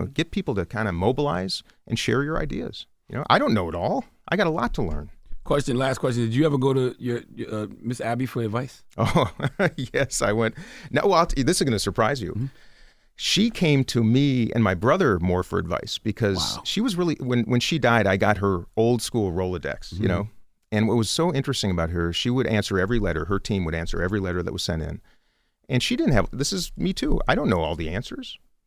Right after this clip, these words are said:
Speaker 2: But when I don't know an answer, I go to someone who does, right? And she did the same thing. She had a Rolodex for every single topic you could
Speaker 1: Mm,
Speaker 2: imagine.
Speaker 1: wow.
Speaker 2: And when she got letters from high school kids, particularly, she would send them to my brother and me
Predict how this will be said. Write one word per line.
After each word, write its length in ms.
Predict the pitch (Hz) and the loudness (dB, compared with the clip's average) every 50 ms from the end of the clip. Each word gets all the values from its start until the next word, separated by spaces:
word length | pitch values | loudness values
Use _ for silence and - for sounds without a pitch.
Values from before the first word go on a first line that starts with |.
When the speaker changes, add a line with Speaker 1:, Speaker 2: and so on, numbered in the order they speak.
| _ _ | _ _
Speaker 2:
But 80 | 131 | -2
when 100 | 147 156 | 0 2
I 60 | 156 | 2
don't 160 | 151 170 170 165 | 2 2 2 2
know 100 | 160 156 | 0 0
an 60 | 160 | 0
answer, 300 | 185 226 220 - - - | -2 -2 -2 -2 -4 -2
I 40 | 127 | 0
go 200 | 135 135 139 131 | 0 0 -2 -2
to 120 | - 135 | -4 -4
someone 280 | - - 139 147 147 147 | -2 0 0 0 0 -2
who 120 | 147 151 | -2 -2
does, 400 | 139 - 92 - - - - - | -2 -2 -4 -4 -4 -6 -6 -4
right? 200 | - 117 143 - - _ _ | -4 -4 -4 -4 -8 _ _
And 180 | - 113 107 107 | -2 0 0 0
she 160 | - - 127 | 0 -2 -2
did 140 | 120 135 117 | -2 0 -2
the 80 | 127 | -2
same 200 | - - 127 127 | -4 -2 -2 -2
thing. 140 | 120 147 131 | 0 -2 -2
She 140 | 107 - 131 | -2 -2 0
had 80 | 117 107 | 0 0
a 40 | |
Rolodex 540 | 90 85 101 104 117 117 107 101 98 95 - | 0 2 2 2 2 2 0 0 -2 -4 -4
for 180 | - 104 98 - - | -4 -4 -4 -2 0
every 460 | 127 123 120 110 101 107 107 104 98 | 0 0 0 0 -2 -2 -2 0 0
single 540 | - - - - 123 117 113 98 92 95 85 - - | 0 -2 -2 0 0 2 2 2 0 -2 -4 -6 -10
topic 420 | - - - 107 104 - 104 95 | -6 0 0 2 2 2 0 -2
you 80 | 107 98 | -2 -2
could 140 | - - 95 | -2 -2 -2
Speaker 1:
Mm, 80 | - 104 | 0 -2
Speaker 2:
imagine. 300 | - 95 87 - - - 50 | -2 -4 -6 -8 -10 -12 -14
Speaker 1:
wow. 360 | 50 50 50 50 - - - - - _ - 131 | -16 -16 -16 -18 -18 -20 -20 -20 -20 _ -4 0
Speaker 2:
And 100 | 123 127 | 2 2
when 80 | 127 | 2
she 140 | - - 135 | 2 2 2
got 180 | 131 123 - - | 2 2 4 2
letters 360 | 120 123 143 151 151 143 - | 2 2 2 2 0 -2 -2
from 340 | - - 107 95 92 90 92 | -2 0 0 2 2 0 -2
high 320 | - - - 131 151 113 | -4 0 0 2 2 2
school 300 | - - - 117 90 82 | 0 0 0 0 -2 0
kids, 360 | - - 85 85 - - - | -2 -4 -4 -4 -6 -10 -8
particularly, 580 | - - 92 - 139 139 - - 87 85 82 - | -6 -6 -2 -2 -4 -2 -2 -4 -4 -4 -6 -8
she 200 | - - - 117 | -10 -6 -2 0
would 160 | 107 104 - | 0 0 0
send 340 | - - - 113 123 131 117 | -2 0 0 0 2 2 2
them 160 | 107 104 104 | 0 0 -2
to 120 | - - 98 | -2 -2 -2
my 100 | 90 85 | -2 -2
brother 320 | 80 107 101 104 104 107 | -2 0 0 2 2 2
and 100 | 101 92 | 0 0
me 360 | 101 147 170 131 101 95 - | 0 -2 -2 -2 -4 -6 -8